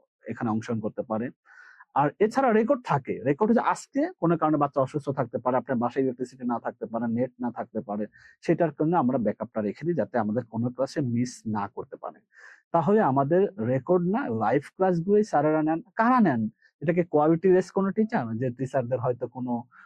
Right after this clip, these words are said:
<laughs> পড়ানোর কোনো অভিজ্ঞতা নেই, এরকমও না। আমাদের এখানে, আমাদের eduporibar dot com-এ গিয়ে যাবেন, edu master একটা অপশন আছে,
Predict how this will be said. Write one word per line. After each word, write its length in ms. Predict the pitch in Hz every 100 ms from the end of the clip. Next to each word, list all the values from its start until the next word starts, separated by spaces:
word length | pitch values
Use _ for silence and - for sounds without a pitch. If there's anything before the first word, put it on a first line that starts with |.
| _
<laughs> 280 | - 165 139
পড়ানোর 380 | 139 127 131 127
কোনো 200 | 123 123
অভিজ্ঞতা 440 | 123 131 131 123 135
নেই, 100 | 135
এরকমও 380 | 170 190 190
না। 200 | 160 95 - - - -
আমাদের 300 | 117 131 139
এখানে, 460 | 131 127 139 143 151
আমাদের 420 | 123 127 127 127 -
eduporibar 480 | 135 143 135 127 117
dot 180 | 110 113
com-এ 220 | 120 123 113
গিয়ে 140 | 120 117
যাবেন, 360 | 113 107 123 175 151
edu 200 | 139 147
master 440 | 117 110 - 135
একটা 180 | 117 117
অপশন 300 | 107 - 147
আছে, 300 | 135 -